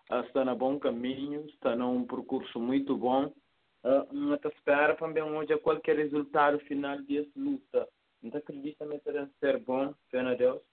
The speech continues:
Não está trabalhando step by step, sem fadiga, assim, com seu paciência. Então acredita, me terá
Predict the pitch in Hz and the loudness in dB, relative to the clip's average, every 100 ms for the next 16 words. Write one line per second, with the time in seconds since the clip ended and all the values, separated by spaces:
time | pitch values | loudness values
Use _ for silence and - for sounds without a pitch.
0 | _ _ _ _ - 131 127 123 120 117 | _ _ _ _ -8 -6 -2 0 2 0
1 | 113 - 135 135 135 127 123 - 131 131 | -4 -2 2 4 4 2 2 4 4 4
2 | - - - 147 160 165 165 - 143 - | 0 -20 -2 0 2 0 -4 -2 -2 0
3 | 139 143 139 151 151 - _ _ _ _ | 2 2 2 0 -2 -4 _ _ _ _
4 | _ 127 123 139 156 _ - 139 - 160 | _ -10 -6 -6 -6 _ -18 -10 -6 -6
5 | 160 156 _ 147 143 156 _ 180 - _ | -6 -12 _ -6 -6 -8 _ -16 -16 _
6 | _ _ _ 285 185 185 180 180 190 185 | _ _ _ -2 -2 -2 -6 -6 -4 -4
7 | 180 180 180 | -4 -8 -10